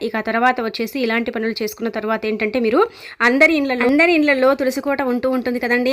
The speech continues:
అందులో నుంచి కొంచెం మట్టిని తీసేసి ఈ పరిహారం చేయండి. ఇలా కనుక చేసుకున్నట్టయితే చాలా మంచి రిజల్ట్ వస్తుందన్నమాట. మీ జీవితం మారిపోతుంది, మీకు అన్ని విధాలుగా కూడా బాగుండటానికి ఉపయోగపడే పరిహారం. కాబట్టి ఆచరించండి. మీరు పెద్దగా చేయాల్సింది ఏమీ లేదండి. తులసి కోటలో నుంచి మట్టిని తీసేసి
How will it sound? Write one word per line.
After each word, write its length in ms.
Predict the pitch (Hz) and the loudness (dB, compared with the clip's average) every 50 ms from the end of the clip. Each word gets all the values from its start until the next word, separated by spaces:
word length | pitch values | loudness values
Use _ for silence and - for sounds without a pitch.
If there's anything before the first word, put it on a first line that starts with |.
| 277 254 | 2 2
అందులో 240 | 240 233 254 262 269 269 | 4 4 4 4 4 4
నుంచి 180 | 254 247 240 - - - | 2 0 -2 -4 -4 -2
కొంచెం 220 | 233 233 - 240 233 | -4 -2 -2 -2 -2
మట్టిని 260 | 220 214 214 262 277 - | -2 -2 -2 -2 -2 -2
తీసేసి 340 | 240 240 233 233 220 220 - 262 | -4 -4 -4 -4 -4 -4 -4 -4
ఈ 60 | 254 | -4
పరిహారం 400 | 240 220 214 214 220 226 247 262 254 - | -2 0 0 0 2 2 2 2 0 -2
చేయండి. 340 | 240 220 214 214 220 214 214 - - | -2 -2 -2 0 -2 -2 -2 -2 0
ఇలా 120 | 233 233 226 226 233 | 0 0 0 2 0
కనుక 160 | 226 233 - - | 0 0 -2 -2
చేసుకున్నట్టయితే 640 | 254 226 226 - - 240 233 233 220 233 220 214 233 233 226 - | -4 -4 -6 -6 -6 -4 -4 -2 -2 -4 -4 -2 -4 -4 -4 -4
చాలా 260 | 226 - 196 208 247 247 | -4 -2 0 0 0 0
మంచి 160 | 233 220 247 233 | 0 -2 -2 -4
రిజల్ట్ 240 | 226 190 240 240 208 214 | -2 -2 -2 -2 -2 -4
వస్తుందన్నమాట. 520 | 208 - 240 220 220 214 214 214 214 208 214 - | -6 -4 -4 -2 -2 0 2 2 2 2 2 0
మీ 60 | 226 233 220 | -2 -2 -2
జీవితం 300 | 226 233 226 240 233 226 240 226 | -2 -2 -2 -2 -2 -2 -2 0
మారిపోతుంది, 520 | 208 208 208 220 214 220 214 214 220 226 220 | 0 2 0 0 -2 -4 -6 -4 -2 -2 -2
మీకు 120 | 226 214 220 | -2 -2 0
అన్ని 140 | 220 247 269 262 | 0 0 0 2
విధాలుగా 360 | 240 226 208 233 233 233 240 233 - | 2 2 2 2 0 -2 -4 -4 -4
కూడా 160 | 233 233 240 226 202 | -2 -2 -2 -2 -2
బాగుండటానికి 640 | 214 - - 233 247 240 240 233 226 226 240 240 254 233 | -2 -2 -2 -2 -2 -2 -2 -2 0 -2 -2 -2 -4 -2
ఉపయోగపడే 440 | - 220 220 208 214 208 226 226 233 - | -2 -2 -2 -2 -2 -4 -6 -6 -4 -4
పరిహారం. 420 | 214 214 208 208 214 220 220 - - - - - - - - - | -4 -4 -2 -2 -2 -2 -2 -4 -6 -12 -16 -14 -14 -12 -4 0
కాబట్టి 400 | 240 233 233 233 233 - - 330 339 277 | 2 4 4 4 2 0 0 -2 0 0
ఆచరించండి. 560 | 226 220 220 226 214 226 214 - 233 220 220 233 254 | 0 -2 -2 -2 -4 -4 -4 -4 -4 -4 -2 -2 -2
మీరు 100 | 254 254 247 | -2 -2 -2
పెద్దగా 240 | 220 226 254 294 - - | -2 -2 -2 -2 -2 -2
చేయాల్సింది 460 | 262 233 240 247 247 240 254 247 226 214 | 0 0 0 0 0 -2 -2 0 2 2
ఏమీ 140 | 220 233 240 233 | 2 2 2 0
లేదండి. 320 | 226 214 220 226 220 247 - | 0 -2 -2 -2 -2 -2 -2
తులసి 240 | - 233 226 - 254 240 | -2 -4 -4 -4 -4 -4
కోటలో 280 | 247 240 233 233 226 226 220 | -4 -4 -4 -4 -2 -2 -2
నుంచి 240 | 233 226 - - 262 240 | -2 -2 -4 -4 -4 -4
మట్టిని 260 | 226 - 247 240 240 - | -4 -4 -4 -4 -4 -4
తీసేసి 320 | 220 226 - 233 233 233 | -4 -4 -2 -2 -2 -2